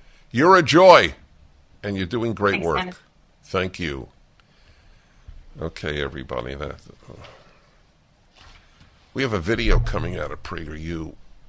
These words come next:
Speaker 1: Carol Roth, I believe, although me and names are, are, are a challenge.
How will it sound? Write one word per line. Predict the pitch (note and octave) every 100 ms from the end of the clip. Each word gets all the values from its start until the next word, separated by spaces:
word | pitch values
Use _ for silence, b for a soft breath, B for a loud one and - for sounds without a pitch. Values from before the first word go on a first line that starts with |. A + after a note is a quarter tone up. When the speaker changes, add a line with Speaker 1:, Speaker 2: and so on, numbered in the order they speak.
| - -
Speaker 1:
Carol | - - F2+ E2+
Roth, | D#2 D#2+ D2+ -
I | -
believe, | - - - - - b b b b - -
although | D#2 D2 C#2+
me | D2+
and | C#2+ C#2
names | C#2 C#2 C2 - - - b b b b b b b b b - _ -
are, | - -
are, | E2 D#2 b b b b b b -
are | D#2 C#2+
a |
challenge. | - F2+ D#2 D2 D2+ -